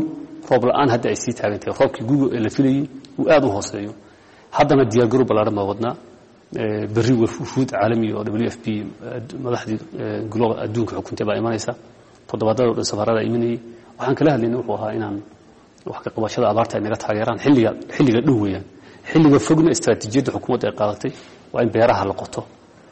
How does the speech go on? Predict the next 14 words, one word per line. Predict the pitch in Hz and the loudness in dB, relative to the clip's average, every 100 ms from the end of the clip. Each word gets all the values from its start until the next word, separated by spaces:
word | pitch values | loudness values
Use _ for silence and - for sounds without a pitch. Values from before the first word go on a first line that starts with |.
| - | -8
oo | 120 | -6
biyaha | 95 123 107 | 0 0 2
iyo | 107 98 | -2 -2
beeraha | 107 104 | 0 0
miisaaniyadda | 101 95 107 101 - | -2 -4 -4 -6 -6
xoogga | 107 98 | -6 -6
la | 95 | -8
saaro. | - 113 - - 120 | -8 -10 -12 -10 -4
Miisaaniyaddana | 107 135 135 131 | 0 2 4 2
sanadka | 127 123 - | 2 0 0
markaa | 120 - 113 | -2 0 0
waxaan | 104 - | 0 -2
xoogga | 131 113 | -2 0
saarnay | - - | 0 0